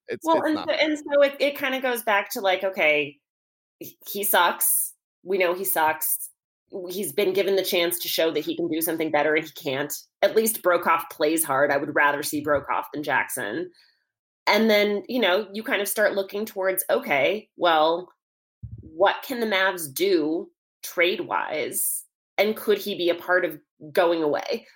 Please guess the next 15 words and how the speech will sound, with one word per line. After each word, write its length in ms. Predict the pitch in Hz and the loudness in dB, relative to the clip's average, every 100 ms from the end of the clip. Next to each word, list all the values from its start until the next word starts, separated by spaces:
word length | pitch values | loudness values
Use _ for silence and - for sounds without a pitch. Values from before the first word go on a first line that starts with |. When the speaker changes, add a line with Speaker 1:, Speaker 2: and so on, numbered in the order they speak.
| _ _ _ _ | _ _ _ _
Speaker 2:
Because, 760 | 214 196 - 170 165 160 - - - | -6 -2 0 0 0 -2 -4 -6 -4
you 120 | 190 | 0
know, 140 | 156 | 2
they 120 | 151 | 2
have 340 | 202 185 175 170 | 2 2 2 0
Courtney 280 | 190 151 175 | -2 0 0
Lee's 240 | 175 175 | 0 0
expiring. 880 | 165 - - 208 190 185 170 170 170 175 | -2 -4 2 4 6 4 4 2 -2 -4
They 60 | |
have 160 | 190 156 | -4 -2
Justin 360 | 165 160 - | -2 -4 -6
Jackson, 360 | 165 156 151 160 | 0 0 0 -4
who 100 | 170 | -2
does 240 | 156 147 | 0 0
nothing, 720 | 147 151 147 147 147 131 120 | 0 -2 0 0 2 0 -4